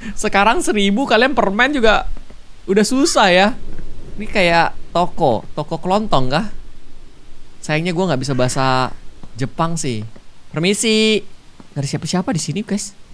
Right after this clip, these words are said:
What is this? Oh, ini adalah sebuah game. Dan kita bisa ngeflick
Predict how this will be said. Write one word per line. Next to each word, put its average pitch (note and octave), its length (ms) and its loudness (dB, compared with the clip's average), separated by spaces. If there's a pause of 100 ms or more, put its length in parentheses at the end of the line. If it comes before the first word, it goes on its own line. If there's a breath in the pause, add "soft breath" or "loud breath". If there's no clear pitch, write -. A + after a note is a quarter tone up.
(160)
What E4 80 -2
is - 100 -4
this? - 380 -2 (1700)
Oh, C#3 140 4
ini C#3 180 0
adalah C#3+ 300 4
sebuah C3+ 480 0
game. A#2 340 2
Dan A2+ 220 -2
kita B2+ 240 -4
bisa C3+ 480 0
ngeflick B3+ 640 2